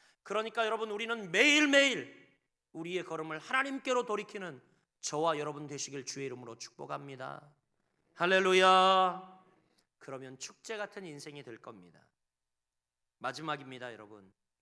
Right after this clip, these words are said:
숙제 같은 삶에서 축제 같은 인생이 되는 두 번째 비결은 뭐냐면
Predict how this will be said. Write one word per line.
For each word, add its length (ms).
숙제 340
같은 260
삶에서 380
축제 340
같은 280
인생이 400
되는 380
두 120
번째 300
비결은 300
뭐냐면 600